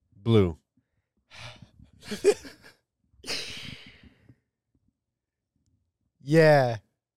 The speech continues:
Speaker 2: <laughs>
Speaker 1: And was I supposed to beatbox for you?
Speaker 2: No. I'm just thinking where I'm gonna go with this.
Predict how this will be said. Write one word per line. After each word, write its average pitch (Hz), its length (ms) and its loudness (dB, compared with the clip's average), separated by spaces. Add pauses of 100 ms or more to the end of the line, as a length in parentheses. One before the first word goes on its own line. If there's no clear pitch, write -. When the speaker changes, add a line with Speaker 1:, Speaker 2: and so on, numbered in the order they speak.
(120)
Speaker 2:
<laughs> - 280 0 (800)
Speaker 1:
And 113 140 0
was 123 160 6
I 120 120 4
supposed 127 220 0
to 117 60 -2
beatbox 135 480 -2
for 165 160 -4
you? 202 160 -6 (400)
Speaker 2:
No. 139 380 -2 (1040)
I'm 160 140 -4
just - 440 -6 (640)
thinking 165 580 -6
where 147 160 -4
I'm 143 100 -2
gonna 135 200 -4
go 131 180 -2
with 123 140 -4
this. - 440 -12